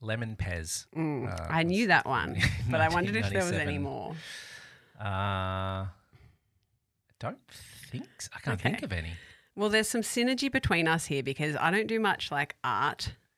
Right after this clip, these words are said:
Speaker 2: uh, now, apart from, like, writing. But in high school, for my visual communication and design subject, I made cardboard Pez dispensers
Speaker 1: Ah.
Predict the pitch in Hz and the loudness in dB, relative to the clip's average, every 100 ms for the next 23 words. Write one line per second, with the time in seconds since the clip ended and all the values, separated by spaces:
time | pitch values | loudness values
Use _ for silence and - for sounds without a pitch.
0 | _ - 156 156 147 160 156 - - 147 | _ -6 -2 2 2 2 2 -2 -2 -2
1 | 117 139 127 139 170 196 160 - 185 165 | -2 -2 -2 -2 -4 2 2 2 0 2
2 | 160 156 - 151 151 - 127 120 131 156 | 2 0 2 4 4 0 -6 -6 -6 -8
3 | - 147 127 123 - 143 139 147 - 147 | -2 0 2 0 -4 -2 0 -2 -2 -4
4 | 131 131 - 135 127 131 123 117 135 110 | -4 -4 -4 -4 -4 -4 -2 -4 -4 -6
5 | - - 135 123 127 - 127 131 - 123 | -8 -6 -4 -4 -6 -2 -2 -2 -6 -8
6 | - - 131 - - - - - - 190 | 0 0 0 -6 -12 -12 -12 -14 -12 -6
7 | 143 151 | -2 -2